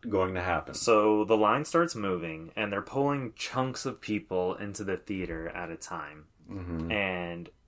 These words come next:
Speaker 2: it's getting to a point where we're getting pretty close to going to the theater. So I turn to Rick, and I'm gonna say, "The next time the line starts moving,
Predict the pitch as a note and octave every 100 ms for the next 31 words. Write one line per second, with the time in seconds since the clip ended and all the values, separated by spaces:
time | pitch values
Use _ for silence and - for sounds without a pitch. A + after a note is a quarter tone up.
0 | _ A2 - - A#2 C#3+ - E3+ E3+ -
1 | G2+ F#2 F#2 F#2+ F#2 F2+ F#2 G2 G2+ A2+
2 | A#2+ A#2+ A#2 A#2+ - G#2 - F#2+ F#2 F2
3 | F2 E2+ E2+ - F2+ D2+ D2+ - E2+ E2+
4 | - F#2 F2+ E2+ D#2 - D#2+ D#2+ D#2+ D#2+
5 | - E2+ D#2 E2 - F#2 G2 - - C3
6 | B2+ A#2+ G#2+ G#2+ - G2 F2+ G2 A2+ D#3+
7 | G2 D2+ F3